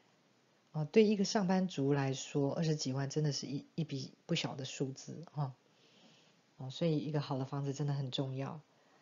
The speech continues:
哦，那我们可以透过占卜来先预测这个房子的好坏。OK？好，接下来来跟大家讲解这个，呃，卦象。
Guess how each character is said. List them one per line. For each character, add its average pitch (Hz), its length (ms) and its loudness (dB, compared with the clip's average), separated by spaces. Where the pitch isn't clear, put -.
哦， 147 180 -4
那 143 240 0
我 131 100 -4
们 139 160 -2
可 165 80 0
以 156 120 6
透 160 180 -2
过 147 120 2
占 156 300 2
卜 135 220 -6
来 131 200 -4
先 139 340 -4
预 147 180 0
测 143 340 0
这 151 100 -6
个 135 80 -4
房 127 200 -8
子 - 100 -10
的 - 100 -10
好 123 220 -8
坏。 - 320 -4
OK？ 151 380 -2
好， 139 320 -4
接 240 120 0
下 247 140 4
来 160 160 4
来 143 220 0
跟 160 220 0
大 165 120 0
家 147 140 0
讲 147 280 -2
解 127 220 -2
这 143 120 -6
个， 131 340 -4
呃， 127 340 -4
卦 143 220 -4
象。 151 400 -4